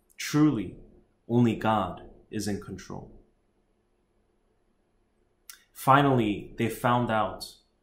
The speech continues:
that she has lymphoma in her bone marrow. And as shocked as our family was to hear that it was cancer, it was also a relief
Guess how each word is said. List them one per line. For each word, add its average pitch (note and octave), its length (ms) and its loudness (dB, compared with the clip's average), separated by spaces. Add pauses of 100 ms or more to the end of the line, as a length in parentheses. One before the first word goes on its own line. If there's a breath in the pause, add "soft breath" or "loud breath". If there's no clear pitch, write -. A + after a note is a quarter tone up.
(240)
that A#2 140 -4
she - 200 -2
has A#2+ 520 0 (180)
lymphoma B2+ 840 0 (160)
in G#2 160 -4
her G2 580 -6
bone A2+ 300 4
marrow. - 240 -12 (1500 loud breath)
And C3 160 6
as B2+ 140 6
shocked - 420 -4
as B2 440 4
our A#2 180 2
family B2+ 360 2
was G#2+ 340 0
to A2+ 80 -8
hear A#2 340 -2
that G2+ 120 -4
it G2+ 40 -2
was F#2+ 180 -4
cancer, A2 680 -8
it C3 60 4
was B2+ 500 4
also D3+ 560 2
a A2 80 -2
relief G#2 720 -2